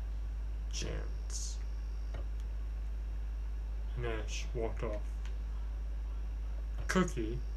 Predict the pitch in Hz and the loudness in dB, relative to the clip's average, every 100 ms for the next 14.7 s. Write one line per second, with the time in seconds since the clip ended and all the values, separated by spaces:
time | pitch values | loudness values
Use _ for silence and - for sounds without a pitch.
0 | - - - 143 143 170 160 160 - - | -2 -2 2 4 6 6 6 4 0 0
1 | - - 185 - - 117 143 - - - | 0 4 4 4 2 4 4 2 -2 -2
2 | - - - - - - - - - - | -2 -2 -2 -2 -2 -2 -2 -2 0 0
3 | - 139 147 156 147 160 147 120 - - | 2 4 4 4 6 8 8 6 2 0
4 | - 117 120 127 - - 202 208 190 165 | 0 2 2 0 -2 2 4 6 6 6
5 | 143 120 123 117 - 120 113 113 110 - | 6 4 4 4 2 2 2 2 0 0
6 | - 127 113 - - 110 98 95 107 131 | 0 0 0 -2 -2 0 0 0 0 0
7 | - - - - - - - - - - | -2 -2 -2 -2 -2 -2 -2 -2 -2 -2
8 | - - - 117 113 - - - - - | -2 -2 2 2 2 2 0 -2 -2 -2
9 | - - - - - - - - - - | -2 -2 -2 -2 -2 -2 -2 -2 -2 -2
10 | - - - - - - - 131 143 - | -2 -2 -2 -2 -2 0 4 6 6 4
11 | - 135 131 - - 127 117 127 - - | 2 4 4 4 4 6 6 4 0 -2
12 | - - - - - 139 147 147 - - | -2 -2 -2 -2 4 6 8 6 2 0
13 | - - - 147 143 127 - - - 175 | -2 -2 2 4 4 4 0 0 4 6
14 | 175 131 120 120 113 104 104 | 8 6 4 2 0 0 0